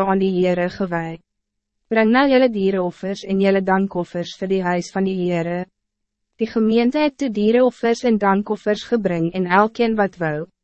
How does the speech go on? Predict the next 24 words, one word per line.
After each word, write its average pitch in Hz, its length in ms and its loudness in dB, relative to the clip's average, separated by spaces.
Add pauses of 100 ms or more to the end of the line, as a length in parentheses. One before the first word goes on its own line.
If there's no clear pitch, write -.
(140)
het 185 280 -8
vrywillig 214 580 4
ook 226 220 2
nog 180 300 0
brandoffers 175 720 -2
gebring. 170 480 -8 (680)
Die 233 140 -2
getal 269 420 2
brandoffers 196 800 0
wat 196 140 -4
die 214 100 -2
gemeente 202 560 0
gebring 175 440 0 (120)
het, 180 220 -6 (320)
was 202 180 -2
seventig 254 560 2
beeste, 175 540 -4 (420)
honderd 208 400 2
ramme 175 300 4 (100)
en 196 160 0
tweehonderd 208 560 2
lammers, 175 600 -2 (340)
alles 190 320 4
brandoffers 180 800 0